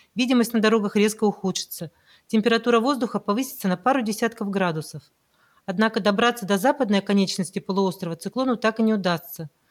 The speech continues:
Мощный гигант высокого атмосферного давления, господствующий в этот зимний период на северо-востоке азиатского континента,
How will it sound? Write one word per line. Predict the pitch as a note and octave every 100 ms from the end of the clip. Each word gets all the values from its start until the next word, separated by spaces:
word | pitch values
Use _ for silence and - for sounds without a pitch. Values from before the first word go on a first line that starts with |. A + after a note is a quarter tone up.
| _ - - -
Мощный | B3+ C#4 A3
гигант | A3+ G#3+ A#3+ G3
высокого | G#3+ A#3 A3 F3+ E3+
атмосферного | F3 - G3 - A3+ G3+ F#3+
давления, | F#3 G3 C4 C#4+ G3+
господствующий | F#3 - G#3+ G3 - F3+ -
в | F#3
этот | F#3
зимний | F3 G3 F3+
период | F#3+ F#3 F3 F#3
на | F3+
северо-востоке | G3 F#3+ F#3 G3 G3+ D#3+ F3
азиатского | F3+ F#3 - F3
континента, | G3 F#3 G3+ F#3+ D#3 E3